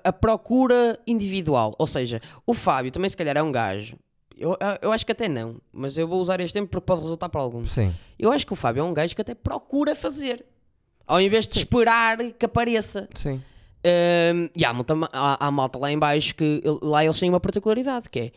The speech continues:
Speaker 1: quando começas a fazer, muitos deles já acham que
Speaker 2: Mas isso
Speaker 1: acham que só o título já é o estatuto.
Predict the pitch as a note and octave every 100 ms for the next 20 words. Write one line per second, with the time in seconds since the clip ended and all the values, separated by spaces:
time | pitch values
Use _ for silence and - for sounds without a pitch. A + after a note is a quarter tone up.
0 | - G#3 F#3 F#3 D#3 B2+ C3+ C3 B2+ A2+
1 | G#2+ A2 _ _ _ - D3 F3 F3 -
2 | C3 A#2+ C3 - _ - C#3+ E3+ F#3+ G3+
3 | A3+ G#3+ A#3+ A#3+ B3+ B3+ B3+ B3+ _ _
4 | - G1+ - _ _ - A3+ B3 G#3 -
5 | A#2+ B2+ F#3 - - F3 - C4 - -
6 | C4 - A#3+ C4 F4 _ _ _ E3 G3+
7 | A3+ C4+ C#4+ - - D4 B3+ A#3+ -